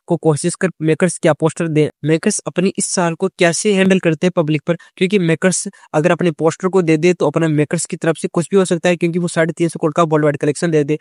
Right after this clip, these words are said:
तो शायद वो मूवी को हिट बना दे, क्योंकि मेकर्स जो पोस्टर देंगे उसके अनुसार हमारा कलेक्शन अपडेट होगा, लेकिन जो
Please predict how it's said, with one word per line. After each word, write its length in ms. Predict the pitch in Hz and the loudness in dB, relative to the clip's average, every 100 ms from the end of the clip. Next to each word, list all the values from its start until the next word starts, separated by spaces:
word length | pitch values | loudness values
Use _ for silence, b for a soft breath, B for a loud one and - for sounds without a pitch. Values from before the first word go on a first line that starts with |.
| B B | B B
तो 60 | 151 | -6
शायद 220 | - 175 | 0 4
वो 80 | 180 | 4
मूवी 300 | 170 156 151 | 2 2 2
को 100 | 147 | 0
हिट 160 | 170 165 | -2 0
बना 200 | 156 151 | 0 0
दे, 140 | 156 | 0
क्योंकि 600 | 156 _ - 175 202 185 190 b b - | -4 _ -4 -2 -2 -4 -8 b b -2
मेकर्स 320 | 165 226 214 - | 0 2 0 0
जो 100 | 202 | 2
पोस्टर 320 | 175 165 185 | 2 0 0
देंगे 240 | 170 180 | 2 2
उसके 260 | 170 151 185 | 2 0 0
अनुसार 280 | 170 180 175 | 0 0 0
हमारा 280 | 165 170 165 | 0 0 0
कलेक्शन 300 | 151 147 - | 0 -2 0
अपडेट 300 | 170 143 151 | -2 2 2
होगा, 120 | 165 165 | 4 2
लेकिन 300 | 151 170 151 | 2 0 0
जो 160 | 156 | -2